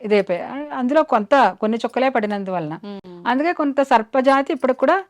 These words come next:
Speaker 2: ఉంది.
Speaker 1: మనకి ఉంది,
Speaker 2: హ్మ్.
Speaker 1: కొన్ని పోయినప్పటికీ కూడా.
Speaker 2: ఓకే.
Speaker 1: అలాగే కద్రువ వృత్తాంతం.
Speaker 2: హ్మ్.
Speaker 1: వినత, విన-, ఇలాగ వినతని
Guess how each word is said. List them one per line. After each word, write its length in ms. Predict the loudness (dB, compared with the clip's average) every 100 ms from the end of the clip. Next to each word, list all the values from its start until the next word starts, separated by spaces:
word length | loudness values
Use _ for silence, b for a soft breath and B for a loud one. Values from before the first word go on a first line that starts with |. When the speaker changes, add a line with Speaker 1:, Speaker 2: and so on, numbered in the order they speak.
| -12
Speaker 2:
ఉంది. 240 | -12 -4
Speaker 1:
మనకి 220 | 0 0 0
ఉంది, 380 | 0 0 -2 -6
Speaker 2:
హ్మ్. 200 | -14 -8
Speaker 1:
కొన్ని 180 | -4 -2
పోయినప్పటికీ 580 | 0 0 0 -6 -8 -8
కూడా. 220 | -6 -8 -10 -16
Speaker 2:
ఓకే. 460 | -16 -16 -20 -20 -20 _ _ _ _ _ _
Speaker 1:
అలాగే 300 | 4 6 6
కద్రువ 420 | 4 2 4 4 4
వృత్తాంతం. 540 | 0 -4 -4 -4 -12
Speaker 2:
హ్మ్. 560 | -20 _ -14 -14 -16 -14 0
Speaker 1:
వినత, 720 | 4 4 4 4 4 2 -2 _ _ _ _ _ _ _ -2
విన-, 600 | 2 2 2 2 2 0
ఇలాగ 360 | 4 6 8 6
వినతని 600 | 4 4 4 4 2